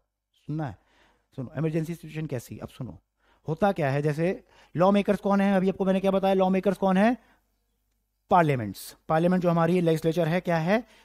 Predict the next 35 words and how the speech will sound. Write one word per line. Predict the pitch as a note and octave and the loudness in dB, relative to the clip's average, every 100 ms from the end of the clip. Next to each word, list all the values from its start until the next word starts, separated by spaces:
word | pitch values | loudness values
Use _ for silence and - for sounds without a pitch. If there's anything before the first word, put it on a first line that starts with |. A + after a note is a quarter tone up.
| - | -6
सेंट्रल | F3 F3+ F#3 | -2 0 2
लेवल | D#3+ D#3+ | 2 2
का | D#3+ | 0
देखा | D3+ D#3+ | 0 -2
जाए | E3+ | -2
तो | F3 | -2
कौन | F3+ F3+ | -2 0
है? | G#3+ B3 - - _ | 0 -2 -8 -20 _
पार्लियामेंट। | D3+ C#3 C3+ B2+ | -2 -2 -2 -6
बेटा, | - - - - | -8 -16 -6 -2
पार्लियामेंट | A#3+ F3+ F3 G3+ G3+ | 0 2 2 0 0
के | |
ना | B3 | -2
सेशंस | B3+ E3+ - E3+ C#3+ | -2 -4 -4 -6 -6
होते | - F#2+ | -10 -14
हैं, | F2+ _ _ _ _ _ | -14 _ _ _ _ _
पार्लियामेंट | - C3+ E3+ F3 | -4 0 0 0
के | D#3+ | -2
अलग-अलग | F#3 F3 E3 F3 C4 C4+ - - | -2 0 0 0 0 -2 -12 -20
सेशंस | - F3 D#3+ E3+ | -10 -6 -4 -4
होते | C#3+ B2+ | -6 -6
हैं, | D3 | -4
एक | F#3+ | -4
साल | - F3+ | -4 -6
में | G#3 | -6
तीन | - G#3 | -4 -2
बार | G3+ F#3 | -2 -2
सेशंस | D#3+ D#3+ C#3+ | -4 -4 -6
होते | B2+ - | -8 -10
हैं, | G2 - | -14 -8
ठीक | F3 G3+ | -8 -6
है? | |
एक | A3 D3+ D3 | -6 -8 -8
साल | C#3+ C3+ | -6 -4
में | D#3+ C#4 | -4 -4